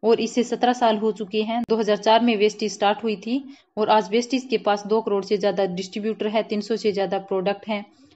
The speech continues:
भारत की पहली एकमात्र direct selling company है जो India के बाहर आठ से दस countries में काम कर रही है और तेजी के साथ ग्रो कर रही है। Company का vision क्या है? To help people live a life of economic independence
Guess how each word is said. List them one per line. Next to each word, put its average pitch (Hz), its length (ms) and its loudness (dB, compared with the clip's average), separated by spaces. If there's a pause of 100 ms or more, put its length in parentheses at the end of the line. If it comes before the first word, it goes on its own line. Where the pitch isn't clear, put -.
(120)
भारत 220 260 0
की 269 120 0
पहली 233 380 2
एकमात्र 220 380 0
direct 202 320 0
selling 208 260 -4
company 202 340 -4
है 220 240 -4 (420)
जो 208 100 2
India 226 280 2
के 247 140 2
बाहर 202 320 2
आठ 214 220 0
से 220 140 -2
दस 214 220 -4
countries 196 420 -4
में 190 120 -4
काम 190 200 -2
कर 185 140 -4
रही 180 160 -2
है 175 280 -8 (400)
और - 100 0
तेजी 226 340 4
के 233 160 2
साथ 214 200 2
ग्रो 214 260 2
कर 202 140 -4
रही 180 160 0
है। 175 260 -4 (160)
Company 240 300 2
का 277 100 4
vision 233 300 0
क्या 220 220 2
है? 226 300 -2 (460)
To 277 140 4
help 254 320 4
people 233 460 0
live 254 200 0
a 220 160 4
life 208 460 2
of 214 160 4
economic 220 760 -2
independence 214 720 0